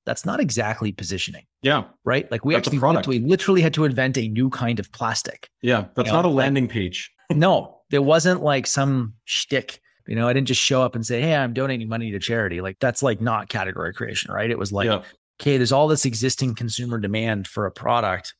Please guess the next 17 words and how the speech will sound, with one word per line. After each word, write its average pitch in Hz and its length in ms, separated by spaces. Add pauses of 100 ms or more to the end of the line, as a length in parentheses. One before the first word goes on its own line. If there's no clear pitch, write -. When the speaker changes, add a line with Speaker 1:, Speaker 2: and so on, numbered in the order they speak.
Speaker 1:
and 107 80
a - 20
s-, - 140
or 110 140
a 92 40
solution 117 640 (320)
for 110 120
a 101 40
problem." 104 520 (200)
Speaker 2:
Yeah. 113 180 (460)
Speaker 1:
I 131 140
showed 131 220
up 117 120
and 113 80
said, 117 120
like, 110 240 (260)
"Well, 117 380